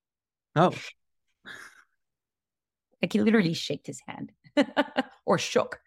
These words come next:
Speaker 2: right? So
Speaker 1: More context. <laughs>
Speaker 2: I'm gonna tell you the story. I'm gonna tell you the chisme.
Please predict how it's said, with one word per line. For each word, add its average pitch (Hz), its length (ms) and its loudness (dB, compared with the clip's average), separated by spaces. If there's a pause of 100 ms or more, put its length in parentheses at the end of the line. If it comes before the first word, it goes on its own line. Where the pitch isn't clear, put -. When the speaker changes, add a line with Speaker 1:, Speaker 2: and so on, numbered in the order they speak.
(220)
Speaker 2:
right? 208 320 4 (160)
So 262 160 6
Speaker 1:
More 185 120 6
context. - 680 -6 (340)
<laughs> - 440 -10 (920)
Speaker 2:
I'm 135 80 2
gonna 160 200 2
tell 220 220 0
you 277 180 0
the 277 100 -2
story. 262 400 0
I'm 156 80 0
gonna 175 140 -2
tell 247 180 -4
you 247 60 0
the 247 100 0
chisme. 170 520 0